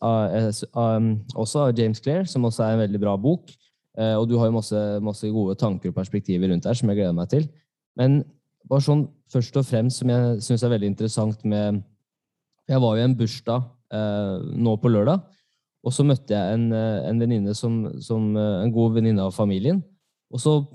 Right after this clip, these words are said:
pratet vi litt om de temaene vi har vært innom de siste ukene nå, ikke sant? Hvordan du kan få mer ut av, eh, motivasjon, struktur, vaner i dag, men også meditasjon og sånn. Og hu-, hun fortalte jo også at meditasjon har på en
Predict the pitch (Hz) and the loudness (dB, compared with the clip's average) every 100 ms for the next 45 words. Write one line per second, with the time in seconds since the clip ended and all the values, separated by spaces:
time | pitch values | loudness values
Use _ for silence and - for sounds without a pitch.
0 | - 156 113 107 113 104 - 110 107 110 | -4 0 0 0 0 -2 0 0 0 -2
1 | 113 110 98 101 101 101 104 117 101 90 | -2 -2 -2 -2 -2 -2 -2 -2 -2 -2
2 | 98 - 95 101 98 95 101 - 101 104 | -4 -6 -6 -2 0 0 -2 0 0 2
3 | 127 131 120 117 110 101 101 104 107 104 | 4 2 2 0 0 0 -2 -2 -4 -6
4 | 107 101 95 92 92 90 90 85 90 98 | -4 -2 -2 -4 -6 -6 -6 -8 -6 -6
5 | 101 98 95 127 131 131 131 120 110 - | -4 -4 -2 0 2 2 0 -2 -6 0
6 | 123 123 123 - _ _ _ 117 123 110 | 2 2 0 -6 _ _ _ -4 -2 -2
7 | 98 110 113 107 101 117 113 120 139 127 | -2 -2 -2 -4 -6 -6 -2 2 2 2
8 | 113 - 113 107 101 110 110 98 98 143 | 0 0 -2 -2 -2 -4 -2 -2 -2 0
9 | 147 127 117 113 _ _ - _ _ - | 0 2 0 -4 _ _ -20 _ _ -4
10 | 113 90 131 143 139 135 117 76 139 127 | -4 0 2 4 4 2 -2 -4 -2 0
11 | 101 98 110 110 104 113 110 107 117 117 | -2 0 -2 -2 -4 -2 -2 -2 -2 -4
12 | - 123 117 101 | 0 0 0 -2